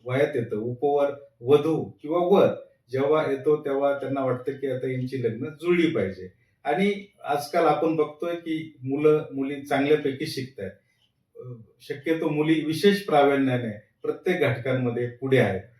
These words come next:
आणि प्रत्येकाला वाटतं की आपली मुलगी देताना त्याचं घर पण चांगलं पाहिजे, थोडीफार शेती पाहिजे, अशा पद्धतीने आणि नोकरीला मुलगा पाहिजे. तर ह्या ज्या मुलीकडच्या आईवडील आहेत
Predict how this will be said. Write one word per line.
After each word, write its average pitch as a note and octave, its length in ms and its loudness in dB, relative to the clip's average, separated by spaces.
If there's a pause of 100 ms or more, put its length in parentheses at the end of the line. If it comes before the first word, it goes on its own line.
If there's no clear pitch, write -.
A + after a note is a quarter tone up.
(220)
आणि F3 180 0
प्रत्येकाला F#3+ 580 2
वाटतं D#3 380 4
की B2+ 180 -2
आपली C#3+ 300 -2
मुलगी C#3+ 320 -2
देताना D3 600 0 (260)
त्याचं C#3 240 -4
घर C3+ 260 4
पण D#3+ 240 0
चांगलं C3+ 260 0
पाहिजे, B2+ 460 -2 (320)
थोडीफार C3 360 -2
शेती C3+ 340 -4
पाहिजे, G2+ 500 -4 (300)
अशा C3+ 260 -2
पद्धतीने E3 680 -4
आणि C#3+ 220 -6
नोकरीला D#3+ 560 4
मुलगा A2+ 260 2
पाहिजे. F#2+ 400 -8 (380)
तर D#3 60 2
ह्या E3+ 200 2
ज्या G3 360 2 (320)
मुलीकडच्या C#3+ 840 -2
आईवडील D3 540 -2
आहेत G#2 200 0